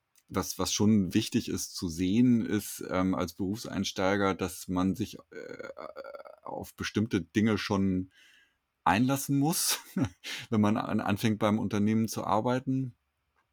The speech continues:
Und andererseits müssen viel, viel mehr Unternehmen noch verstehen,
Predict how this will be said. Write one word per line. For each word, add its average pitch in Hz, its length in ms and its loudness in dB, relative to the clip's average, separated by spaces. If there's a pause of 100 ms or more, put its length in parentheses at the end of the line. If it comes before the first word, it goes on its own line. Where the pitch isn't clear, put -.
(280)
Und 95 140 2
andererseits 101 580 4
müssen 98 280 -2
viel, 113 300 0
viel 107 160 2
mehr 101 300 4
Unternehmen 95 480 2
noch 87 120 0
verstehen, 90 760 0